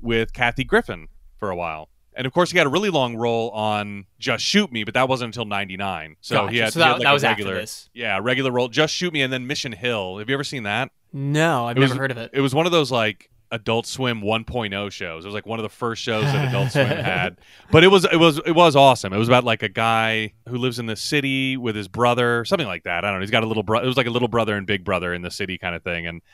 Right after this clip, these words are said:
Speaker 1: and Brian Posehn played the, the roommate. It, maybe it's worse than I remember it, but I remember liking it at the time.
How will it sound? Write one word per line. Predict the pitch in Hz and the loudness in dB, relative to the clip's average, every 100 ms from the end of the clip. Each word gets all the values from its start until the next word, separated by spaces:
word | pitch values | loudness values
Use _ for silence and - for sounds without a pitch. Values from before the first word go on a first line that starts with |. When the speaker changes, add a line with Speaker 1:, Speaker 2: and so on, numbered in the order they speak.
| _ - | _ -6
Speaker 1:
and | 92 87 | -6 0
Brian | 104 95 | 0 0
Posehn | 104 98 98 90 | -2 -4 -4 -6
played | 92 90 | -8 -6
the, | 90 85 _ | -6 -8 _
the | 101 | -10
roommate. | 90 92 87 80 - _ - | -8 -8 -8 -10 -12 _ -10
It, | 120 143 | -8 0
maybe | 160 180 | 2 2
it's | 160 | 0
worse | 120 131 127 | -2 -2 -2
than | 123 | -4
I | 110 | -4
remember | 98 98 92 85 | -4 -6 -8 -8
it, | 82 | -6
but | 101 | -4
I | |
remember | 117 131 | -2 -2
liking | 117 117 113 95 | -2 -2 -4 -8
it | 87 | -10
at | 87 | -10
the | |
time. | - 127 110 104 | -6 -2 -2 -4